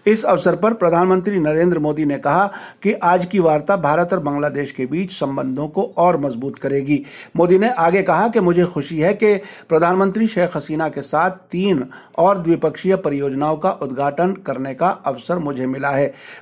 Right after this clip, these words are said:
पिछले एक वर्ष में हमने वीडियो लिंक से नौ परियोजनाओं का उद्घाटन किया है। आज की तीन परियोजनाओं समेत एक साल में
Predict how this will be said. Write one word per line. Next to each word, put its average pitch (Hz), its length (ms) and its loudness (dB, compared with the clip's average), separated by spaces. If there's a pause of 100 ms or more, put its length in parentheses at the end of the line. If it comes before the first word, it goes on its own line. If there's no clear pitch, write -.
पिछले 175 300 2
एक 196 260 2
वर्ष 202 200 2
में 254 240 0 (200)
हमने 185 260 2
वीडियो 170 360 0
लिंक 147 260 -2
से 196 160 -2
नौ 165 260 2
परियोजनाओं 139 800 -4
का 190 460 0
उद्घाटन 143 500 -2
किया 190 220 2
है। 202 180 2 (360)
आज 196 400 2
की 220 180 2
तीन 214 300 0
परियोजनाओं 165 600 0
समेत 165 580 -4
एक 202 220 2
साल 147 260 0
में 180 180 0